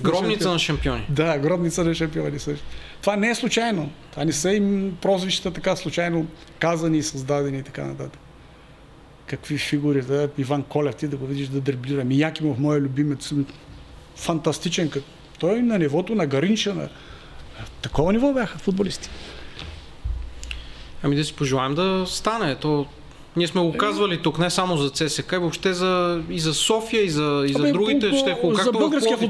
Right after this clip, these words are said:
Speaker 2: футбол.
Speaker 1: както в Пловдив сега се
Speaker 2: Да,
Speaker 1: правят
Speaker 2: да, за
Speaker 1: неща.
Speaker 2: българския футбол. Ето така, само като подобрим инфраструктурата, от само себе си нещата ще тръгнат.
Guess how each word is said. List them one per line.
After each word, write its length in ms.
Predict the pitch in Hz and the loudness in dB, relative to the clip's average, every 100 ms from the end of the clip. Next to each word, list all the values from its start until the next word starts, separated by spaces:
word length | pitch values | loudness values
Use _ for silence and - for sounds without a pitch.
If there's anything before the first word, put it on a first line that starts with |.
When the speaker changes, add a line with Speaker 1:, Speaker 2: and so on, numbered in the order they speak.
| 180 | 2
Speaker 2:
футбол. 160 | 139 - | 0 0
Speaker 1:
както 240 | 175 185 | 0 0
в 60 | - | 2
Пловдив 360 | 208 208 175 | 4 4 2
сега 220 | - 131 | 2 2
се 80 | 131 | 2
Speaker 2:
Да, 80 | 165 | 2
Speaker 1:
правят 220 | 240 285 | 2 0
Speaker 2:
да, 40 | 254 | 0
за 60 | |
Speaker 1:
неща. 240 | 151 123 147 | -2 0 2
Speaker 2:
българския 340 | 226 214 226 | 2 0 -2
футбол. 320 | 208 233 196 165 | -2 -2 -2 -2
Ето 160 | 180 | 0
така, 320 | 165 - 233 | -2 0 0
само 280 | - 233 247 | 2 2 2
като 160 | 214 - | 0 0
подобрим 420 | 208 180 214 220 | 0 2 4 4
инфраструктурата, 760 | 220 220 175 214 - 202 202 | 4 2 0 -2 0 -2 2
от 160 | 214 208 | 0 2
само 160 | 196 180 | 0 2
себе 200 | 208 202 | 2 2
си 120 | 208 | 0
нещата 320 | 170 190 190 | 0 0 -2
ще 140 | - | -4
тръгнат. 320 | 156 180 170 | -2 -2 -2